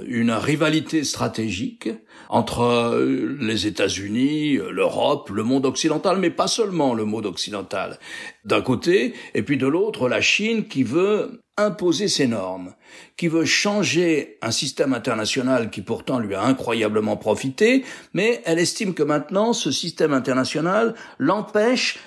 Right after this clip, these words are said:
d'être au premier rang mondial, d'assurer la prépondérance mondiale. Et donc, elle veut le changer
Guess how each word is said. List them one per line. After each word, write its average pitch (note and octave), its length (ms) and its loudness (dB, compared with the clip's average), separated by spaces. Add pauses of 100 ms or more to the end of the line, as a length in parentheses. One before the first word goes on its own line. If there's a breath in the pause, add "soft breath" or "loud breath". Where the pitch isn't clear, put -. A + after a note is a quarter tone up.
d'être D3+ 500 -2
au D3+ 100 4
premier G#3+ 560 2
rang D#3+ 580 0
mondial, A#2 840 2 (260 loud breath)
d'assurer F#3 640 0
la E3 120 0
prépondérance F3+ 1000 0
mondiale. A2+ 760 0 (280 loud breath)
Et C3+ 80 2
donc, G3 240 0
elle E3 100 4
veut E3+ 300 2
le F#3+ 120 4
changer C3+ 640 0